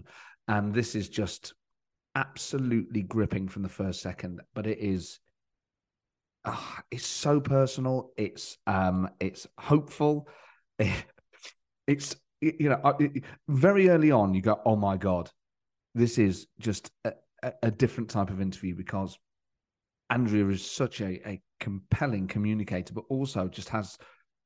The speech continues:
incredible personal experience of growing up and, and her experience of then going to university in Manchester and how that shifted her perspective and made her reflect on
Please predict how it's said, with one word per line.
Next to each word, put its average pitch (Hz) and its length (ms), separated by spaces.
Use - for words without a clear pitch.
incredible 117 880
personal 101 360
experience 87 500
of 92 60
growing 87 320
up 87 220
and, 107 160
and 101 240
her 110 160
experience 117 460
of 104 140
then 117 200
going 113 160
to 110 140
university 101 400
in 101 80
Manchester 95 500
and 92 60
how 95 100
that 95 160
shifted - 460
her 101 100
perspective 92 720
and 90 120
made 92 180
her 92 100
reflect 98 560
on 87 260